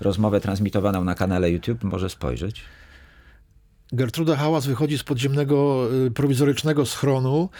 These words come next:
Speaker 2: Takich schronów, podejrzewam, było, było w wielu domach, y, więcej. Natomiast z samą Gertrudą Hałas kojarzy też jeszcze jedna ciekawa historia, ponieważ, mm, y,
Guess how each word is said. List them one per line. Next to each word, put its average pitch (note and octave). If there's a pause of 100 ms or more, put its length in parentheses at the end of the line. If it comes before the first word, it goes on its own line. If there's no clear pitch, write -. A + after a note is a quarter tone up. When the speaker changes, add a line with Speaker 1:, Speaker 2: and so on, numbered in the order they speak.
(140)
Speaker 2:
Takich C3
schronów, D3+
podejrzewam, C#3
było, B2+
było C3
w G#2+
wielu C#3
domach, C3
y, A#2+
więcej. B2+ (240)
Natomiast D3
z -
samą E3
Gertrudą D#3
Hałas C#3+ (420)
kojarzy D#3
też D3+
jeszcze C#3
jedna D#3+
ciekawa D3
historia, D3
ponieważ, D3+ (520)
mm, C#3+
y, C#3